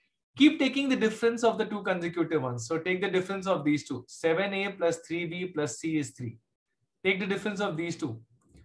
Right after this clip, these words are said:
Nineteen A plus five B plus C is equal to six.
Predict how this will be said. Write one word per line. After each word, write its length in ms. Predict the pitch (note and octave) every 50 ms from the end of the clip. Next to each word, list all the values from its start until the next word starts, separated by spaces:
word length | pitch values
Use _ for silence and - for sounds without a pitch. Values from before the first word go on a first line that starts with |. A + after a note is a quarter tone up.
| _ _ _ _ _ _ _
Nineteen 760 | - C3+ C#3 C#3+ D3+ E3 F3+ F#3 F#3 F#3 F#3 G#3+ G#3+ A3 G#3+
A 260 | G#3 G3 F#3+ G3 F#3+ F#3+
plus 240 | F3+ F3+ F3 F3 -
five 340 | - D#3+ D#3 D#3+ E3+ E3+ D#3+
B 200 | D#3 E3+ F3 F#3
plus 340 | F3+ F3+ - D#3 D3+ - -
C 160 | - E3+ E3+
is 160 | E3 D#3 C#3
equal 380 | D3+ D3+ C#3+ C3+ - D#3 D3 C#3+
to 100 | C#3+ D#3+
six. 520 | D#3 - D#3 A#2 - - - - - -